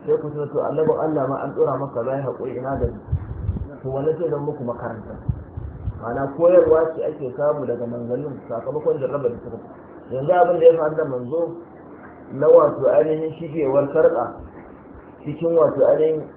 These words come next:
muƙamu-, kun-, kuncinsa, aka sa garin a ciro haƙori ya cire.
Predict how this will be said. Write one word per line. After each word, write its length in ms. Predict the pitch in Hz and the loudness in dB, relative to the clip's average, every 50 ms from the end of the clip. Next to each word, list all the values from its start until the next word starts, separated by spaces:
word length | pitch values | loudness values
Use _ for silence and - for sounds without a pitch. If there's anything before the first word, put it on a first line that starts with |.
| - - | -12 -4
muƙamu-, 600 | 156 156 - 151 139 135 139 131 123 - 135 143 - - 147 135 - - | -4 2 2 4 2 2 0 -2 -4 -4 -8 -8 -8 -8 -10 -10 -8 -6
kun-, 160 | 156 170 160 - - | -4 -4 -4 -2 0
kuncinsa, 560 | 175 175 170 170 165 143 - - - - - - - - - - - - - - - - | 0 0 2 0 -2 -4 -2 -2 -4 -4 -4 -10 -16 -20 -20 -20 -20 -18 -16 -16 -2 0
aka 260 | 165 165 170 160 - | 2 6 6 4 6
sa 280 | 160 165 156 143 131 - | 8 6 8 8 6 6
garin 200 | - - - - - | 4 4 2 2 0
a 160 | - 139 131 - - | -2 -4 -4 -4 -4
ciro 220 | 160 156 165 165 - | -4 2 2 4 2
haƙori 600 | - 156 - - 175 170 170 175 175 165 165 175 | 2 -4 -2 0 0 2 4 4 4 4 4 2
ya 80 | 175 170 175 | 0 0 0
cire. 260 | 190 175 170 - | 0 0 0 -2